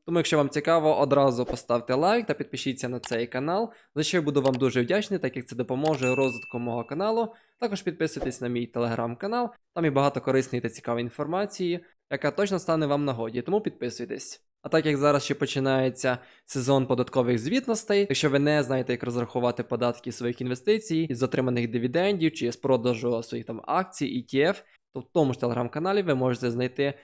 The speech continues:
інформацію, яка допоможе вам розрахувати всі ці податки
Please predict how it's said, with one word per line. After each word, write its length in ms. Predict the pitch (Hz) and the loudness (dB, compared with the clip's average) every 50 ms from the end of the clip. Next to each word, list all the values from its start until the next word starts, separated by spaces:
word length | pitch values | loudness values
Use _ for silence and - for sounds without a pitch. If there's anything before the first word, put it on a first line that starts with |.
| _ _ - | _ _ -4
інформацію, 640 | 143 135 123 - 135 131 143 165 196 196 - 165 139 | -4 -4 -2 0 0 0 2 0 0 0 0 0 0
яка 380 | 131 123 131 135 139 147 147 131 | 0 0 0 0 0 2 0 0
допоможе 520 | 131 123 131 135 131 123 127 131 123 123 | -2 -4 -4 -2 0 0 0 0 0 0
вам 260 | 117 120 120 113 113 120 | -2 -2 -2 -2 -4 -4
розрахувати 640 | 120 117 110 127 123 - - 123 120 120 117 - 117 | -4 -4 -2 -4 -4 -4 -2 0 0 0 0 0 -4
всі 220 | 107 - 127 117 | -6 -4 -6 -6
ці 140 | - - 117 | -6 -6 -8
податки 560 | - 127 120 170 202 208 - _ - 185 180 | -8 -4 -2 -2 -2 -2 -4 _ -6 -6 -6